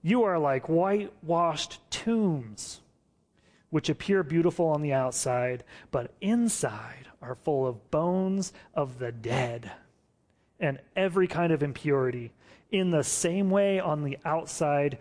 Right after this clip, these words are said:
you seem righteous to people, but on the inside, you are full of hypocrisy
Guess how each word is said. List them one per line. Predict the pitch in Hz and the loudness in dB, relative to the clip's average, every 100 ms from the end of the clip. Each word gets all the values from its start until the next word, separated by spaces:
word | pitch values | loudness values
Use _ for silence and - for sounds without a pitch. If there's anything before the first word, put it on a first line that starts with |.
| - | -14
you | - 143 127 | -8 -8 -8
seem | 120 - 175 180 190 170 | -6 -6 -2 0 0 0
righteous | 151 139 - 135 - | 0 0 -2 -6 -6
to | 127 | -8
people, | - 143 117 131 123 - - - | -10 -10 -8 -8 -8 -12 -20 -8
but | - 143 | -2 0
on | 131 | 0
the | 135 135 - | -2 -8 -6
inside, | 165 170 131 147 131 127 - - | -2 -2 -2 -2 -2 -4 -8 -8
you | 156 151 | 0 2
are | 139 120 | 2 -2
full | 117 - - - - 185 214 208 | -8 -14 -20 -20 -6 0 2 2
of | 120 | 0
hypocrisy | 127 135 135 120 143 120 - 123 110 | -4 -4 -4 -4 -8 -8 -8 -12 -16